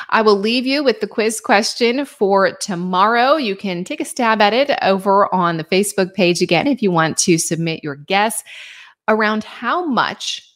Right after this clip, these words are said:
does a single cloud weigh? Now,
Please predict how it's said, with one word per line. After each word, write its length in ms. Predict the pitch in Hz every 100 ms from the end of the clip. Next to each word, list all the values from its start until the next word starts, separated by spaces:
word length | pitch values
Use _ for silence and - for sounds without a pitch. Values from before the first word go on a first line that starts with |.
| - 190
does 240 | 190 185 175
a 80 | 170
single 760 | - 220 220 233 233 233 233 _ _ _ _
cloud 640 | - 185 175 170 170 180 - _ _ -
weigh? 420 | 156 98 - 190 _ _ _ _ _ _ _ _ _ - -
Now, 360 | 196 175 151